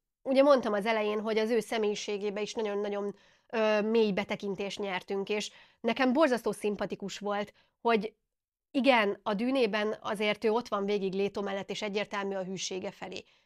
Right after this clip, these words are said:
De ebben a trilógiában amúgy annyira ez nem volt egyértelmű eddig. Legalábbis az első könyvben ugye automatikusan engedelmeskedik a Bene Gesserit hívásának, és visszamegy. De,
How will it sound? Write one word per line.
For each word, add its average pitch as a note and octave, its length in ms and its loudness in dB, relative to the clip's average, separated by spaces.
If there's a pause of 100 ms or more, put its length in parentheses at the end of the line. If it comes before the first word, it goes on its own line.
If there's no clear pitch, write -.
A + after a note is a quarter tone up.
(160)
De G#3+ 380 2
ebben G#3+ 380 0
a A3+ 300 2
trilógiában A#3 920 0
amúgy B3 520 -4 (220)
annyira A#3+ 260 2
ez A3 100 0
nem B3 160 2
volt G#3 200 0
egyértelmű F3+ 600 -6
eddig. F3 340 -8 (300)
Legalábbis A3+ 600 2
az G#3+ 300 2
első A#3 360 -2
könyvben C4+ 640 0 (200)
ugye B3+ 200 2
automatikusan A#3 840 2
engedelmeskedik G3 800 -2
a A#3+ 40 -6
Bene G3 200 -4
Gesserit G3+ 400 -8
hívásának, G3 680 -6
és A#3 140 -6
visszamegy. - 540 -10 (460)
De, B3 640 2